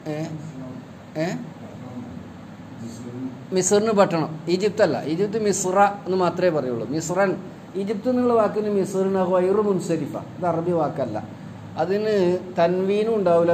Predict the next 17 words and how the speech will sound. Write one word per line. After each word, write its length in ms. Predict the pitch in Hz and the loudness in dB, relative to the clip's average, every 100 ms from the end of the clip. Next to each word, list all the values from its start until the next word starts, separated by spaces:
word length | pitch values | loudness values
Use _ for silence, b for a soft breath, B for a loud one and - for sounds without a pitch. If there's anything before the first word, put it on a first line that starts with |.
| 165 | 2
കെസ്റും 420 | 156 147 160 175 170 | 0 0 0 0 0
സ്വീകരിക്കൂല. 520 | 147 123 120 - 113 104 - | -2 -2 -4 -6 -8 -6 -4
ഇബ്രാഹിം 460 | 156 156 156 156 175 | 0 2 4 4 2
എന്നൊക്കെ 260 | 175 160 175 | 0 -2 -2
പറയുന്ന 200 | 170 170 170 | -2 -2 -2
പദത്തിൻ്റെ 360 | 170 160 175 170 | -2 -4 -4 -4
മാറ്റം 220 | 160 - 147 | -4 -4 -6
അതിന് 120 | 156 165 | -2 -2
തൻവീൻ 300 | 165 170 185 | 0 0 2
ഉണ്ടാവില്ല. 240 | 156 139 151 | 2 0 0
ഇബ്രാഹിമൻ 480 | 170 170 180 190 214 | 2 4 4 4 2
എന്ന് 100 | 208 | 2
ഉപയോഗിക്കൂലല്ലോ, 560 | 185 165 147 143 127 - - - - - | 2 2 0 -2 -2 -4 -8 -12 -14 -8
ഇസ്മായിലൻ 560 | 170 170 175 180 208 214 | -2 0 2 4 4 4
എന്ന് 100 | 175 | 2
ഉപയോഗിക്കൂല. 400 | 135 123 120 104 - - | 2 0 -4 -8 -10 -12
ഇസ്മായില 560 | - 143 143 151 156 | -8 -6 -2 0 2